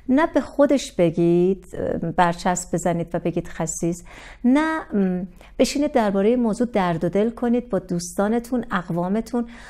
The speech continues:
خانواده او یا خانواده خودتون، چون اینها هیچ کدوم باعث نمیشه که رفتار همسر شما تغییر کنه،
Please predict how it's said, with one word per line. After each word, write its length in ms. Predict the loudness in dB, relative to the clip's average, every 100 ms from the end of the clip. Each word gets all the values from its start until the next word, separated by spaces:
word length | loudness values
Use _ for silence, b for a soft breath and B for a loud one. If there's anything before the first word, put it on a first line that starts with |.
| B
خانواده 580 | 2 4 4 4 4 4
او 340 | 4 4 2
یا 160 | 4 4
خانواده 560 | 2 -2 0 0 0 -2
خودتون، 560 | 0 0 0 -4 -10 -10 B B B B
چون 180 | -4 -2
اینها 280 | 0 0 2
هیچ 260 | 0 -2
کدوم 260 | -2 0 2
باعث 360 | 4 2 0 -2
نمیشه 560 | -2 -2 -2 0 0 -4 B B B 0
که 420 | 2 4 2 0 -2 0
رفتار 400 | 2 2 2 0
همسر 400 | 2 0 0 -2
شما 260 | -2 -4 -2
تغییر 420 | -2 -2 -2 -4
کنه، 380 | -6 -4 -6